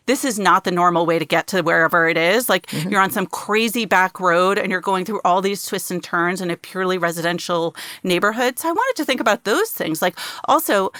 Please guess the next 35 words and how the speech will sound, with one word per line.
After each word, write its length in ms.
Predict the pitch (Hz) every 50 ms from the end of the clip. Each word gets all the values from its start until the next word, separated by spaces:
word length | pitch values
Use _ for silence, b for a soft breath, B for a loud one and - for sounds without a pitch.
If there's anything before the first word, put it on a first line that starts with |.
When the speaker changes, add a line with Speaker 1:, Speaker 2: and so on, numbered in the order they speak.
| B B -
Speaker 1:
what 160 | 208 240 320
is 80 | 381
it 100 | 370 -
like 220 | - 196 214 202 -
for 100 | - 208
people 260 | - 214 208 214 202
who 100 | 170 202
live 260 | 190 - 170 180 185 208
on 140 | 202 185
those 180 | 180 165 165 -
streets 400 | - - 180 196 233 247 - -
that 140 | - 185 175
have 100 | 165 -
become, 380 | - 175 - - 180 175 170
like, 180 | 175 175 175 -
the 100 | - - -
optimized 640 | 185 185 - - 202 190 180 165 165 156 135 - 151
route 360 | 151 165 185 214 - - - -
to 80 | - 180
get 180 | 170 180 - -
everywhere? 580 | 185 156 190 190 196 208 240 247 269 294 269 - -
Like, 80 | 175
Speaker 2:
Yeah. 100 | 165 151
Speaker 1:
they 80 | 143 185
did 180 | 175 262 269 -
not 300 | 180 170 160 - - -
plan 380 | - 185 160 156 156 - 165
to 80 | - 170
have 200 | 165 165 160 160
all 120 | 170 170
those 180 | 175 180 175 -
cars 380 | - - 180 175 175 180 -
going 240 | - 175 175 170 165
by 180 | 160 170 180 175
them. 240 | - - 180 -